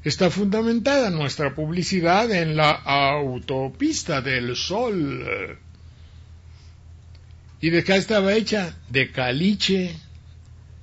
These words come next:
de tierra, de mugre. Y nuestra carretera tiene unos puentes de po-, eh, unos túneles, qué bruto, pero si en, ni en, ni en los Alpes,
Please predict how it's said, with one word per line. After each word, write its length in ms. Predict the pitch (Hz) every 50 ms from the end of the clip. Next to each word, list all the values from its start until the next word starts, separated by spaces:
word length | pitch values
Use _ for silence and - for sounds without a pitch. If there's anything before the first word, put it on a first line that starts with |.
| - - - - - -
de 140 | 139 139 123
tierra, 680 | - 160 175 190 214 196 185 175 180 170 160 151 151 - - - - - - - - - -
de 180 | - 127 143 139
mugre. 560 | 139 151 175 202 220 226 226 214 208 190 185 - - - - - - - - - - - - - - - - - - - -
Y 220 | 151 151 147 139
nuestra 480 | 139 139 139 135 127 - - 139 135 127
carretera 460 | 127 131 131 127 127 123 143 151 170 160
tiene 200 | 185 175 175 170
unos 260 | 165 160 151 151 -
puentes 560 | - 160 156 151 156 151 151 190 202 214 185
de 120 | 170 160
po-, 260 | 147 - 143 131 113 -
eh, 500 | 139 139 127 127 127 131 127 123 127 123 127 139
unos 420 | 147 156 160 165 160 - - -
túneles, 720 | - 156 151 156 160 165 175 196 226 240 - - - - - - - - - - - -
qué 160 | - 165 165 156
bruto, 560 | 139 156 170 190 220 220 - 254 240 214 170
pero 280 | 175 170 160 147 143
si 160 | - - 147 139
en, 320 | 131 131 139 139 139 139 135 135 135 139
ni 100 | 139 139
en, 360 | 139 139 135 135 135 139 135
ni 120 | 135 139 139
en 140 | 139 135
los 260 | 131 135 131 120 - 139
Alpes, 600 | 156 185 214 202 - 233 202 151 - - -